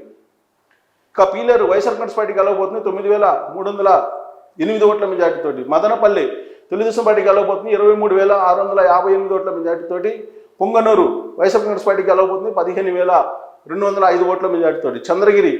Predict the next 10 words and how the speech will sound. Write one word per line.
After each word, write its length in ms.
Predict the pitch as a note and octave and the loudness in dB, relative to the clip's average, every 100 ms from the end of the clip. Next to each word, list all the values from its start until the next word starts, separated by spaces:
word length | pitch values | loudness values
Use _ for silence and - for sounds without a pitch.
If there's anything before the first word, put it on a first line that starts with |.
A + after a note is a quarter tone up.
| - - - - | -8 -16 -20 0
తెలుగుదేశం 340 | G#3 A3+ A3 | 4 4 2
పార్టీ 220 | G#3+ G3 | 0 0
గెలవబోతుంది 500 | G3 F#3+ F#3+ F#3+ G3+ | 2 0 0 -6 -6
తొమ్మిది 380 | G#3+ - G3 G#3 G3+ | -4 -4 -2 0 0
వేల 200 | G3+ G#3+ | 2 2
నూట 260 | F#3+ G3+ | 0 0
అరవై 260 | G3+ F#3 F#3+ | 2 2 0
రెండు 200 | F#3 F3+ | -2 -4
ఓట్ల 340 | F#3 F#3+ E3 - - - - | -2 0 0 -2 -16 -20 -12
మెజారిటీతోటి. 540 | E3 F#3 F#3 E3+ D3 | 0 0 0 -4 -8